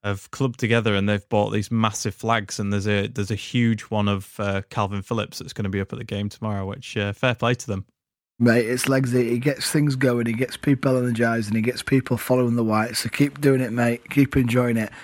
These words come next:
Speaker 2: Keep supporting the mighty whites. God bless you.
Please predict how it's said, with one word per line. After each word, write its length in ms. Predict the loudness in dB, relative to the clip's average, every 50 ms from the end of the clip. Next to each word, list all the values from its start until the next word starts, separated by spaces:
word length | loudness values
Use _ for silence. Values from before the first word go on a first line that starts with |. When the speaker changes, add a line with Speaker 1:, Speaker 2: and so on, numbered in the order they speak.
| -20 -20 -20 -20 -20 _ _ _ _ _ _ 0
Speaker 2:
Keep 160 | 2 2 0
supporting 380 | -2 2 2 2 2 2 2
the 60 | 0 2
mighty 240 | 2 2 0 0 0
whites. 280 | 0 2 0 0 0
God 200 | -2 0 0 0
bless 260 | 2 0 0 0 0 -2
you. 140 | -2 -4